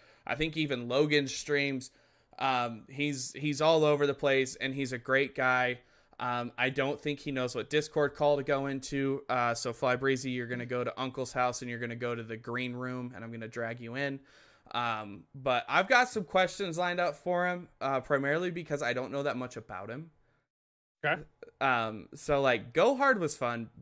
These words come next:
Speaker 1: but we've all talked to Go Hard and we all know a lot about Go Hard. But bringing on someone who is, um, a little bit more foreign is kind of exciting.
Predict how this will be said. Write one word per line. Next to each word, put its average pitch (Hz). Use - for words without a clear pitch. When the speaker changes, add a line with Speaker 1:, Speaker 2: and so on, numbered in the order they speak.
Speaker 1:
but 139
we've 143
all 196
talked 170
to 156
Go 123
Hard 139
and 127
we 123
all 120
know 120
a -
lot 107
about 98
Go 120
Hard. 135
But 123
bringing 156
on 147
someone 143
who 135
is, 120
um, 104
a -
little 131
bit 135
more 127
foreign 131
is -
kind 117
of 110
exciting. 98